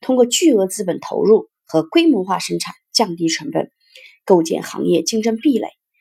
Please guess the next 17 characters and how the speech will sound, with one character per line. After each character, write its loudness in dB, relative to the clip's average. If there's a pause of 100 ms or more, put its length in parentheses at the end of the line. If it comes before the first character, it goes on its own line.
(120)
用 -2
专 4
利 0
保 -6
护 -20
自 -6
己， -12 (380)
同 2
时 -6
防 -6
范 0
竞 -2
争 -2
对 0
手， -6 (460)
保 0
持 -6